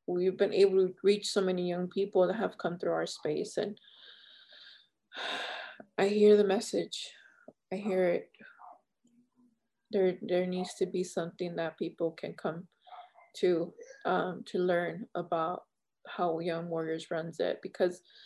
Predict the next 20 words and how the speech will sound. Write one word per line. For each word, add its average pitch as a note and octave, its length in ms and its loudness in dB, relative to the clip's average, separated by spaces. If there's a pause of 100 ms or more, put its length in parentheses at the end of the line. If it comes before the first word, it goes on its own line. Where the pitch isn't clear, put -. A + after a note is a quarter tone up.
(240)
since A#3 300 2
two A#3+ 100 4
thousand A3 380 6
seven, F#3 440 4
we've F#3 200 2
been F#3 140 2
talking F#3 400 -2
about F3 400 2 (380)
what F3+ 160 6
is - 240 2
trending F3+ 400 0
now. E3+ 340 0 (140)
You E3 100 -10
know, E3 140 -4
what F3+ 240 4
is F#3+ 180 4
self-love? F3 540 0
What F3 160 2
is F#3 160 4
self-care? F3 640 -2